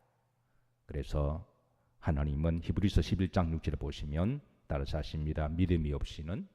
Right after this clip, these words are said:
하나님을 뭐하게 못하나니? 기쁘시게 하지 못하나니. 하나님께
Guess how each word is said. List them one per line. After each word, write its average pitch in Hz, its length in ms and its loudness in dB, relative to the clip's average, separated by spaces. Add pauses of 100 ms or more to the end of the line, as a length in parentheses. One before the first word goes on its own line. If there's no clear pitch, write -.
(680)
하나님을 76 720 -4 (520)
뭐하게 71 400 0
못하나니? 76 640 -2 (460)
기쁘시게 - 580 -2
하지 - 220 -4
못하나니. 80 680 -10 (1120)
하나님께 85 840 4